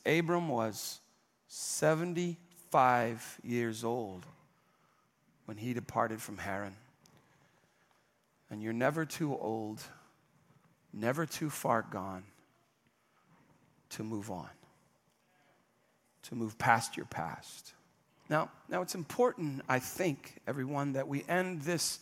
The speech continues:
relationship series here. Felt like the Lord said three weeks ago, "This is what you're gonna end with." And I think the reason it's true is because some of us wanna move forward in relationships. One of us,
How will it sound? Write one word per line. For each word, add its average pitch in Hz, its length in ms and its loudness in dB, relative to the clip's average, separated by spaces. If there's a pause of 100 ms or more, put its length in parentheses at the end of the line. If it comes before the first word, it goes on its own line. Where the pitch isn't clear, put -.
(460)
relationship 147 760 2
series 135 480 -2
here. 120 500 -2 (3000)
Felt - 180 2
like 151 140 4
the 160 80 4
Lord 151 260 6
said 156 460 4
three 165 200 2
weeks 170 260 2
ago, 131 220 2
"This 143 180 -4
is 143 100 -4
what 165 160 0
you're 156 80 -2
gonna 170 240 4
end 127 320 2
with." 131 440 -8 (1120)
And 139 440 2 (800)
I 143 60 4
think - 300 -2
the 196 80 0
reason 180 320 2
it's 135 140 -2
true 196 300 2
is 151 80 0
because 156 320 0
some 220 240 4
of 208 120 2
us 170 240 4
wanna 180 200 4
move 165 220 2
forward 180 420 4
in 190 200 -2
relationships. 190 800 0
One 175 120 2
of 185 80 2
us, 170 200 2